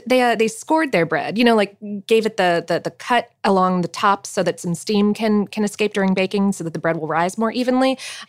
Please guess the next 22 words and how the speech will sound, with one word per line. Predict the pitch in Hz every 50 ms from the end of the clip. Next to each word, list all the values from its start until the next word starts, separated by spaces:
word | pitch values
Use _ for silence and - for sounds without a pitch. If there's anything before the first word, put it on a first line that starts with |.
| _ _
They | 240 233
did | 311 320 285
that | 262 233 -
by | 196
placing | 196 - 202 185 - - 196 180
this, | 175 -
uh, | - 165 160
this | 165 175 - -
thin, | - - 254 254 247 247 254 - - - - - _
uh, | 202 185 196
sharp | 196 - - - 214 214 - -
strip | - - 190 185 -
of | 175 165 -
palmetto | - - 202 208 262 320 269 180 151
leaf | 160 165 - - - - - _ _ _ _ _ _ -
lengthwise | 208 208 214 214 - - 175 170 165 165 165 165 170 - - _
along | 214 202 190 185 175 175 175
the | 175 196
loaf | 262 294 233 165 156 - - - - _
before | 190 - - 180 170 170
baking. | 170 220 220 220 - 151 147 139 180 190 - _ _ _ _ _ _
Um, | - 185 180 175 170 170 165 170